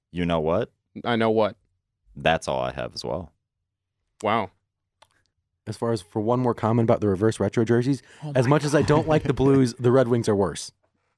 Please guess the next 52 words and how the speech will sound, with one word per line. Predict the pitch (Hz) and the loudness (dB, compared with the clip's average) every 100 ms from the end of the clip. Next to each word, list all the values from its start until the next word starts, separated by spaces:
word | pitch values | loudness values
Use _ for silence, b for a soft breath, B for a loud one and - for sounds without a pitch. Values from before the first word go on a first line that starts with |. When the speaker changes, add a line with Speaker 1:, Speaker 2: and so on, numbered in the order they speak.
| - | -18
Speaker 3:
That's | 90 | -8
all | 110 | -6
I | |
gotta | 87 | -2
Speaker 1:
And | 92 | -2
Speaker 3:
say. | |
Speaker 1:
the | 92 | 0
Red | 90 92 | 0 0
Wings, | 98 98 92 | -2 -2 -4
I'm | - 95 | -4 -4
pretty | - 110 | -4 -4
sure | 107 123 | -2 -2
the | 98 | -2
Wings | 82 85 87 | -2 -4 -6
might | 85 80 | -6 -6
be | 80 | -6
the | 76 | -6
only | - 80 78 | -6 -6 -6
team | - 73 | -8 -8
that | 65 | -8
haven't | - 78 71 67 | -4 -4 -4 -6
worn | 69 80 | -8 -8
them | 85 | -6
yet, | 95 101 - - | -4 -4 -6 -10
and | 69 65 | -10 -6
that's | 65 - | -6 -6
a | |
blessing. | 65 53 - 52 - | -8 -8 -8 -10 -6
Speaker 2:
I | 117 117 | -2 0
<laughs> | 117 | 0
genuinely | 117 117 135 139 135 | 0 2 0 0 0
believe | 123 120 107 98 | 0 -2 -2 -4
the | |
Red | 107 104 | -2 -2
Wings | 110 - | -4 -4
practice | 117 107 - 123 | -2 -2 -4 -2
jerseys | 147 147 156 151 - - | 0 2 0 -2 -6 -2
are | 131 | 0
better | 120 120 113 | 2 -2 -2
than | 117 117 | -4 -4
the | 110 | -4
reverse | 107 110 - | -4 -6 -4
retros. | 98 | -6
Speaker 4:
Actually, | 143 131 - 165 175 190 220 | -6 -8 -10 -10 -8 -6 -4
Speaker 3:
They're | |
kind | 262 | -2
of | 170 | -4
the | 123 | -6
same | 127 113 | -8 -8
thing, | 156 | -8
aren't | 160 117 | -8 -10
they? | - | -10